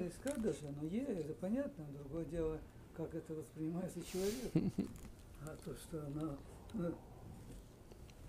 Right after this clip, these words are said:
Speaker 1: без вопросов.
Speaker 2: Окей. Вот доктор утверждает, что стирка в собачьем Г — это более здоровый процесс, чем порошком стиральным стирать. Да.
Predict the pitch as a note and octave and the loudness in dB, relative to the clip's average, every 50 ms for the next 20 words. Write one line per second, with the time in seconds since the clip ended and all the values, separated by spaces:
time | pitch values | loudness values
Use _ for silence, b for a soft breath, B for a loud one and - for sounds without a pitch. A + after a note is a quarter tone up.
0 | - - - C#3 C3 B2+ C#3+ D3+ C#3 E3+ G3+ B3+ A3+ - F3+ C#3 B2+ B2 A#2 A#2 | -8 -6 -6 -4 -4 -2 -2 -2 0 2 4 4 4 4 2 0 0 -2 -4 -4
1 | - - - - - - - - - - - - - - - - - - - D3+ | -4 -6 -4 -4 -4 -4 -4 -4 -4 -4 -4 -4 -4 -4 -4 -2 12 12 12 12
2 | D#3 C3 C#3 A#2+ A2 G#2+ - - - - - - - - - - - D#3 D#3 D3+ | 12 12 12 12 12 12 10 4 0 0 0 12 12 12 12 12 12 12 12 12
3 | D3 D#3+ D3+ - D#3+ C#3 B2+ C3+ B2+ B2 C#3+ D#3+ E3 D3+ B2+ - - A#2+ - - | 12 12 12 12 12 12 12 12 12 12 12 12 12 12 12 12 12 10 12 12
4 | - F#3 E3+ - D3+ B2+ - D3 C#3 D3 D#3+ D3+ F#3 F#3 F#3+ G3+ D4 D#4+ C#4+ A#3 | 12 12 12 12 12 12 12 12 12 12 12 12 12 12 12 12 12 12 12 12
5 | A3+ C4 - G#3 F3+ D3 F#3+ F3+ D#3 D3 C3+ B2 A#2 A#2+ A#2+ A#2 A2+ A2 G#3 - | 12 12 12 12 12 12 12 12 12 12 12 12 12 12 12 12 12 12 12 10
6 | - - - - C3+ A#2+ - - - - - - G#3 - - - - - - - | 10 8 10 10 8 8 8 6 4 6 8 8 8 8 6 2 -2 -4 -4 -4
7 | - - - - - F3 - D3+ C#3 B2 - - - - - - - - - G2 | -4 -2 0 2 6 12 12 12 12 12 12 12 8 6 8 6 4 4 4 2
8 | - - - - - - - b b b b b b b b b b b b b | 2 2 2 2 2 2 0 b b b b b b b b b b b b b
9 | b b b b - - - - - - E3 D#3 D3+ C#3 C3+ D3+ E3+ E3+ | b b b b -10 -10 -6 0 2 4 6 8 10 12 12 12 12 12